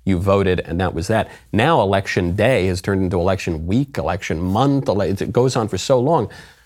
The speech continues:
How many ballots are gonna be cast by the time these two guys debate?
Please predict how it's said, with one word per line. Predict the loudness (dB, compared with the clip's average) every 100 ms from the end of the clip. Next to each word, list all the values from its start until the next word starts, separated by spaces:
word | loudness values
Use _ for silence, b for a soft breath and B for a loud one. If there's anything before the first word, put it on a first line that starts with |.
| B B _ _ _ _
How | 0 2
many | 4 4
ballots | 4 2 2 0 0
are |
gonna | 2 2
be | 0
cast | 0 0 0 -2 -2
by | 0
the | 0
time | 0 0 0
these | -2
two | 0 0
guys | 2 0
debate? | 0 0 -2